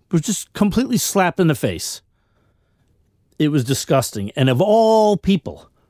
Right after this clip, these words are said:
of all the people, Biden, who had a child who served in the military, in active duty, in a, in a, in a, in a forward position during a, a, a, during wartime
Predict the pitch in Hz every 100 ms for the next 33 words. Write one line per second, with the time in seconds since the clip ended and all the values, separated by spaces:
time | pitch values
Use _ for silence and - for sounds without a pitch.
0 | - 165 170 269 285 302 233 151 151 -
1 | 98 - _ _ _ _ _ _ _ _
2 | _ _ 135 139 220 226 143 110 117 139
3 | 151 160 135 - 202 240 113 87 - _
4 | _ 165 165 - 190 180 160 151 143 123
5 | 107 117 90 80 _ _ _ - 240 220
6 | 196 - 151 131 120 98 95 _ _ _
7 | _ _ 262 269 240 - 233 233 - 277
8 | 190 165 - 180 - 214 214 185 147 151
9 | 143 - 69 - _ _ _ _ - 175
10 | 160 - 139 123 131 127 113 120 120 104
11 | _ - 185 170 165 180 - 104 -